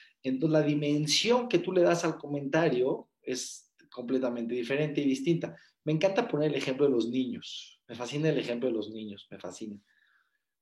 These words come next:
Eh, porque, porque nosotros los a-, yo, yo siento que los adultos tenemos una parte muy infantil, que esas son las partes que, pues, nos hacen que de repente nos atoremos en nuestro crecimiento personal, las partes infantiles.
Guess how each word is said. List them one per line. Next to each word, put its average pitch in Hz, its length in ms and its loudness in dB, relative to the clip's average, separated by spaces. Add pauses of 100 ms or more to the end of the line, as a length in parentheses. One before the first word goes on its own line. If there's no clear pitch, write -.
(140)
Eh, 92 520 -12
porque, 113 480 0
porque - 160 -4
nosotros 165 500 0
los 143 180 4
a-, 127 160 0
yo, 147 280 2
yo 139 140 2
siento 143 320 0
que - 80 -12
los 120 140 -4
adultos 135 520 -2
tenemos 131 340 -6
una 135 200 -4
parte 123 400 -4 (720)
muy 135 220 -4
infantil, 127 680 -4
que 139 120 -4
esas 143 200 -4
son 143 120 -2
las 143 140 -2
partes 131 380 -4
que, 127 360 -6 (840)
pues, 131 160 -6 (180)
nos 143 160 -2
hacen 160 200 2
que 160 100 2
de 143 100 4
repente 139 340 0
nos 135 160 -2
atoremos 131 520 0
en 127 60 -6
nuestro 117 360 -4
crecimiento 120 600 -6
personal, 123 460 -2
las 120 140 -6
partes 131 340 -4
infantiles. 117 720 -8